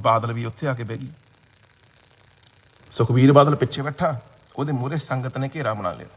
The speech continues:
ਕੀ ਹਾਸਲ ਹੋਇਆ, ਕੀ ਹੱਥ ਲੱਗਿਆ? ਭਾਈ ਨਰਾਇਣ ਸਿੰਘ ਚੋੜਾ ਨੂੰ ਪੁਲਿਸ ਫੜ ਕੇ ਲੈ ਗਈ। ਆ ਜਿਹੜਾ ਪੰਪ ਮਹਿਕਮਾ ਨਾ, ਕਮੈਂਟਾਂ ਵਾਲਾ,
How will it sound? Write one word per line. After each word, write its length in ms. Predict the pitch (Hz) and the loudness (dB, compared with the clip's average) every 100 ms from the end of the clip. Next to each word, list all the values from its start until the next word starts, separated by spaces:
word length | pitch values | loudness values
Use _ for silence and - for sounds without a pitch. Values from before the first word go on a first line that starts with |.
| _ _ _ _ _ _ _ _ _ _ _ - | _ _ _ _ _ _ _ _ _ _ _ -10
ਕੀ 220 | 123 123 | -6 0
ਹਾਸਲ 320 | 123 120 127 | 2 2 0
ਹੋਇਆ, 280 | 117 127 123 - - _ _ _ _ _ _ _ _ - | -4 -4 -6 -12 -20 _ _ _ _ _ _ _ _ -8
ਕੀ 140 | 123 | -4
ਹੱਥ 220 | 120 110 120 | -2 -2 -4
ਲੱਗਿਆ? 360 | 113 113 107 82 _ _ _ _ _ _ - | -6 -6 -8 -10 _ _ _ _ _ _ -8
ਭਾਈ 140 | 113 110 | -6 -4
ਨਰਾਇਣ 260 | 117 120 | -4 -4
ਸਿੰਘ 200 | 110 127 | -4 -6
ਚੋੜਾ 160 | 131 120 | -6 -4
ਨੂੰ 120 | 127 | -6
ਪੁਲਿਸ 220 | 117 123 123 | -6 -8 -8
ਫੜ 160 | 113 | -8
ਕੇ 120 | - | -10
ਲੈ 120 | 107 101 | -12 -14
ਗਈ। 120 | - - _ _ _ _ _ _ _ _ _ _ - - - | -16 -20 _ _ _ _ _ _ _ _ _ _ -20 -20 -2
ਆ 120 | 135 156 | 4 6
ਜਿਹੜਾ 180 | 180 | 6
ਪੰਪ 420 | 190 - 170 170 175 | 4 6 6 6 2
ਮਹਿਕਮਾ 420 | 160 175 196 139 | 4 2 0 0
ਨਾ, 160 | 160 123 - _ _ _ _ _ | 0 -2 -10 _ _ _ _ _
ਕਮੈਂਟਾਂ 440 | - 156 151 135 147 | -2 0 0 4 4
ਵਾਲਾ, 280 | 131 104 | 4 0